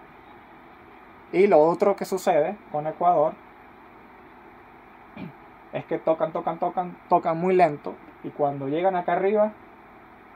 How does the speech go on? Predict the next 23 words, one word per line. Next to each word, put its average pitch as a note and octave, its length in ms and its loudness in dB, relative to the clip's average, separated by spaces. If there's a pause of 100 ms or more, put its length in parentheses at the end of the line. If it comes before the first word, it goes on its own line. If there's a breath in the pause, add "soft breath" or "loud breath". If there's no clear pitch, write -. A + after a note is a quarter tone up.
(300)
en C#3+ 160 -4
un, E3 180 -4
en D#3 140 -2
un F#3 80 -2
pase, C3+ 320 6 (1040)
concretan D3 480 -6
el B2 100 -10
gol, - 140 -14 (600)
en D3+ 100 -8
un E3 80 -6
solo D3+ 200 0
pase. - 260 -8 (1400)
Porque C#3 180 -10
cuando D3 240 -4
llegan F3 300 -2
acá, G3 300 -2 (120)
el D3 140 -6
gol E3 200 2
llega E3 220 4
rápido. B2+ 380 2 (2500)
Cuando C#3+ 180 -10
llegan E3 320 -4
acá, F#3+ 340 -2